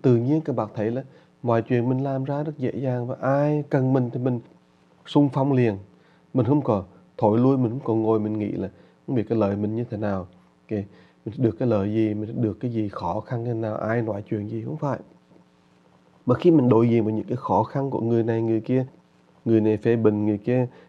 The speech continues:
phê bình chuyện này khó khăn, thì mình vẫn mỉm cười vì mình biết rằng đó, đây là cái chuyện của phàm phu mà. Phàm phu thì họ có quyền phê bình, phàm phu thì họ có quyền nói mình xấu, có quyền nói mình tốt. Họ có quyền chê mình, bắt mình làm cái này, bắt mình cái kia.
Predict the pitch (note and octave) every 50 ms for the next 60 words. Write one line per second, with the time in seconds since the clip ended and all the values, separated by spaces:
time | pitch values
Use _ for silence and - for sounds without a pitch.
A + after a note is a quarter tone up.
0 | _ _ - B2+ B2+ A#2+ A2+ A2 G#2 G2+ G2 - G2+ G2+ G#2+ G#2+ G#2 - - G2+
1 | - G2 - - C#3+ C#3 C#3 C#3 - - - A#2+ A2+ A#2+ A2 G#2+ G#2 - - -
2 | A2+ A#2 - - G#2+ - A#2+ A#2 A2 A#2+ B2 A#2+ A#2+ A#2 A#2 B2+ C3 C3+ C#3+ C3
3 | B2 B2 C3 - - - - _ _ _ - C#3 D3 C#3 A#2+ - D3+ C3 - B2+
4 | A2+ G#2 - - C#3 B2+ B2 A#2+ - D3+ D#3 D#3 D#3 D3 C#3 D3+ D#3 - - _
5 | _ _ _ _ _ _ _ _ - C#3+ C#3 C3 C3 D#3 D3+ C3+ C#3+ B2+ A#2 G2+
6 | - A2+ G#2 - - C3+ C3 B2+ - D#3 D3 C#3 C3 B2+ C3+ - - C#3 C3+ C3
7 | C3 D3 D3 C#3+ C3+ A#2 G#2 G#2 - G#2 - - B2 A#2+ A#2 G#2 G2+ G#2+ A#2 A#2+
8 | B2 A#2 A#2 - G#2 F#2+ G#2+ B2+ C3 G2+ - - A2+ A2+ A2 G#2+ G2+ A2 A#2+ B2
9 | B2 - - C#3 F#3 F#3 - - _ _ _ _ _ _ _ _ _ _ - A2
10 | G#2+ A2+ G#2+ G#2+ A#2+ A2 G#2+ - - D3+ D#3 D#3 D3+ C#3 B2 A#2+ B2 A2 C#3 D3+
11 | C#3+ - C3+ B2 B2+ B2 A#2+ B2 C3+ C3+ C3 B2 A#2 D#3 D#3+ - - C3+ - -
12 | A#2+ - - E3+ F3